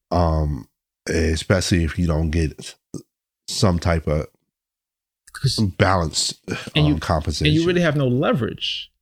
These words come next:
Speaker 2: 'cause you ha-, you have to, first of all, you have to find, like, a team that's not using the same policy that you're using. I don't know how many teams are out there that's not
Speaker 1: No, it's
Speaker 2: using the same
Speaker 1: just
Speaker 2: policy.
Speaker 1: New York and San Francisco.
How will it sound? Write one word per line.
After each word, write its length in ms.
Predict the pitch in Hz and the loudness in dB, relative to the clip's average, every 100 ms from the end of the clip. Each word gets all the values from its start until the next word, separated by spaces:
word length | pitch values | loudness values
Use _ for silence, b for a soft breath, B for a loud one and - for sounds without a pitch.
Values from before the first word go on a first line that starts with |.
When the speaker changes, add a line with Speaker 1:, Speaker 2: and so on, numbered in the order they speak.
| _ - | _ 0
Speaker 2:
'cause 640 | 151 147 139 117 - - _ _ _ _ _ _ _ _ _ _ _ _ _ _ _ - | 2 4 2 0 -6 -10 _ _ _ _ _ _ _ _ _ _ _ _ _ _ _ 2
you 160 | 156 | 4
ha-, 80 | 156 - | 2 0
you 220 | 147 165 156 | 2 4 2
have 120 | 147 | 0
to, 60 | - | 0
first 220 | 190 196 | 2 4
of 60 | |
all, 40 | 147 | 2
you 120 | 135 | 2
have 100 | 135 | 0
to 60 | 120 | -2
find, 300 | - 139 131 | 0 2 2
like, 120 | 127 | 0
a 20 | |
team 800 | - - 151 143 131 127 120 117 _ _ _ _ _ _ _ _ | -2 0 2 2 2 0 -2 -6 _ _ _ _ _ _ _ _
that's 320 | 131 120 - - _ - | 0 0 -4 -16 _ -2
not 280 | 135 170 147 | 0 2 2
using 280 | 131 113 | 2 2
the 60 | 110 | 0
same 200 | 131 120 | -2 -4
policy 380 | 120 113 101 - | -2 -4 -4 -6
that 200 | - - | -8 -10
you're 80 | - | -10
using. 280 | 71 - - _ _ - | -10 -12 -18 _ _ -2
I 80 | 127 | 0
don't 100 | 127 | 0
know 140 | 123 | 0
how 160 | 120 120 | 0 0
many 260 | 123 120 | 0 -2
teams 220 | - 123 110 | -2 -4 0
are 60 | |
out 160 | 117 117 | 0 -2
there 80 | 127 | -6
that's 160 | - | -4
not 100 | - | 0
Speaker 1:
No, 80 | 131 | 2
it's 220 | 90 120 135 | 2 2 2
Speaker 2:
using 40 | |
the 60 | 147 | 0
same 240 | - 110 | 0 -2
Speaker 1:
just 120 | 101 - | -4 -2
Speaker 2:
policy. 100 | 98 | 2
Speaker 1:
New 100 | 104 | 4
York 320 | 113 127 127 | 4 2 2
and 240 | 131 110 104 | 2 2 0
San 220 | - 104 | 2 2
Francisco. 540 | 101 87 82 - 71 | 2 0 -2 -2 -6